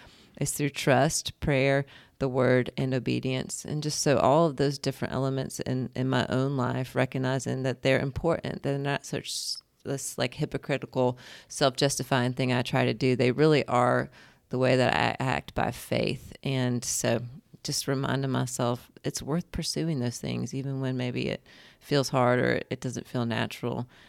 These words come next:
that I am living into something that's already been given to me. And, and the promise from that is, is fruitfulness. It is a joy.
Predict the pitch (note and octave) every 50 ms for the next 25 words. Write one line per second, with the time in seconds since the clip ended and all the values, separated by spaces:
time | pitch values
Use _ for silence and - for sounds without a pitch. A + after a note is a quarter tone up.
0 | - _ - - C3 C3 A#2+ B2+ B2 G2 - - C3+ C3 C3 - C#3+ C#3 C3 C3
1 | B2+ A#2+ A2+ B2 C3 C3 B2+ B2+ B2 A2+ - C3 C3 B2 - - A#2+ - C3+ A#2+
2 | A#2+ B2+ B2 A#2+ A#2 B2+ - A#2 A#2 A#2+ - B2 A#2 A#2 A#2 A2+ - C3 B2 A#2+
3 | A#2+ A#2+ A#2 - A#2 A2 B2 B2 B2 B2 B2 - - B2+ B2 A#2+ A#2+ - - -
4 | B2+ B2 A#2+ A#2+ G#2+ - - C3 - - C#3 C3+ C3+ B2+ B2 - - - A#2+ B2
5 | B2 B2 B2+ B2 B2 B2+ - - - - B2 B2+ - - - - - - D3 B2+
6 | B2+ B2 - - D#3+ D#3+ D#3 D3 B2 - C3+ A#2+ C#3+ E3+ -